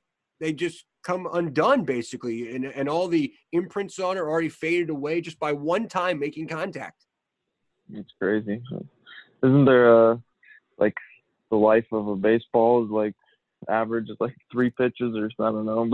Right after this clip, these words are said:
Speaker 2: <laughs> but
Speaker 1: <laughs>
Speaker 2: baseball, baseballs go fast in this game.
Speaker 1: But thank you. They put me in an isolation booth when I'm doing silent reporting, so I felt like I had a visitor on Sunday, so thank you for that.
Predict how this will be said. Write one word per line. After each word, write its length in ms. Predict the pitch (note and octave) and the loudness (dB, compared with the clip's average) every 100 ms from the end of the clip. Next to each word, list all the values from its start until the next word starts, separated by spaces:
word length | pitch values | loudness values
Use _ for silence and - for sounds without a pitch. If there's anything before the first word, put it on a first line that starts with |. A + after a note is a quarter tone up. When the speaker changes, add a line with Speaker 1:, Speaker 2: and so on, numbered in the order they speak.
| C#3 | -2
Speaker 2:
<laughs> 0 | B2+ - - A#3+ - | -4 -8 -10 -10 -4
but 160 | F#3+ E3 - | -2 -2 -6
Speaker 1:
<laughs> 180 | _ C3 | _ -2
Speaker 2:
baseball, 400 | A2 A#2 - A2+ A2+ _ - | 2 2 4 2 2 _ 2
baseballs 420 | A2+ A2+ A#2 A2+ | 4 4 2 2
go 160 | G#2+ G#2 - | 2 2 4
fast 300 | A2+ A2 A2+ - | 4 4 2 -8
in 120 | G2+ | -8
this 100 | G#2+ - | -8 -8
game. 280 | G#2 A2 A#2 _ _ - | -6 -6 -8 _ _ -6
Speaker 1:
But 140 | C#3+ | -2
thank 240 | F3+ E3 | 0 0
you. 80 | C#3+ | -2
They 100 | C3 | -4
put 160 | B2+ E3+ | -4 -2
me 80 | E3+ | -2
in 60 | |
an 80 | D3 | -2
isolation 600 | D3 D3+ D3 C#3+ C#3+ C3+ | -4 -4 -4 -4 -4 -6
booth 280 | A#2+ A#2+ A2+ | -4 -4 -4
when 80 | A#2+ | -8
I'm 80 | A#2+ | -6
doing 180 | B2+ | -6
silent 340 | A#2+ C#3 B2+ A#2 | -6 -8 -6 -6
reporting, 340 | A2 A#2 G#2+ | -6 -8 -10
so 120 | B2 | -6
I 80 | A2+ | -8
felt 200 | - D3+ | -6 -6
like 120 | C3 | -6
I 40 | B2+ | -6
had 80 | A2 | -6
a 40 | |
visitor 520 | G2 A#2+ G#2+ F#2 F#2+ - | -6 -8 -8 -12 -14 -10
on 140 | A2+ A2 | -8 -8
Sunday, 360 | - G#2 G2+ | -8 -8 -10
so 160 | G2 A2+ | -16 -12
thank 260 | C3+ A#2+ | -8 -8
you 60 | A2 | -10
for 120 | A2 | -16
that. 240 | G2 F#2+ | -16 -16